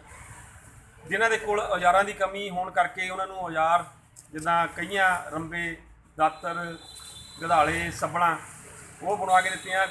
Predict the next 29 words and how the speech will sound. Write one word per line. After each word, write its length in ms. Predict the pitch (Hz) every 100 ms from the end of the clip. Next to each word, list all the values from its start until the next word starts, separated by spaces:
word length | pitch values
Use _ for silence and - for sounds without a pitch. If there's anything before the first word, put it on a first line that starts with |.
| 180
ਅੱਜ 120 | 175
ਵੀ 180 | 180 185
ਉਹ, 240 | 180 175 160
ਅਹ, 800 | - - - - - 147 147
ਨਿਰੰਤਰ 520 | 147 156 185 185 196 190
ਜਿਹੜੀ 160 | 185
ਸੇਵਾ 240 | 165 156 160
ਚੱਲ 240 | 156 156
ਰਹੀ 180 | 175 170
ਆ, 140 | 147
ਅਹ, 1040 | 147 - - - - - - - - - 147 151
ਰੁੱਖ 260 | 170 -
ਲਗਾਉਣ 380 | 170 160 160 156
ਦੀ, 100 | 160
ਬੂਟੇ 260 | 151 151 156
ਲਗਾਉਣ 320 | 147 147 147
ਦੀ, 180 | 147 143 - - - -
ਫਲਦਾਰ 380 | 151 156 165 156
ਤੇ 140 | 156
ਛਾਂਦਾਰ, 540 | 151 147 143 147 147 - - - - -
ਤੇ 120 | 156 156
ਉਹਨਾਂ 240 | 175 196
ਵਿੱਚ 200 | 190 185
ਇਹਨਾਂ 200 | 185 190
ਦਾ 120 | 185
ਮਾਤਾ 260 | 175 160 170
ਕਲਸਾ 360 | 170 170 175
ਫਾਊਂਡੇਸ਼ਨ 560 | 165 160 156 156 170 156
ਦੇ 300 | 160 156 151